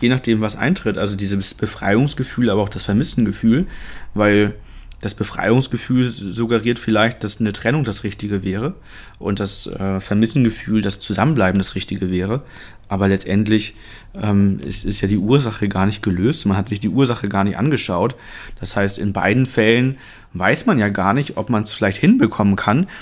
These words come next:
dass die Beziehung wieder harmonischer wird und dann sozusagen dieses Befreiungsgefühl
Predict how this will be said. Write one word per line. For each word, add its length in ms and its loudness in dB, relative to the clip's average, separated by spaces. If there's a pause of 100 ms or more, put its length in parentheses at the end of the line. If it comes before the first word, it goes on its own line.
(300)
dass 200 -2
die 120 2
Beziehung 640 4
wieder 200 6
harmonischer 600 6
wird 240 4
und 440 -2
dann 160 2
sozusagen 380 -2
dieses 180 -4
Befreiungsgefühl 1200 -2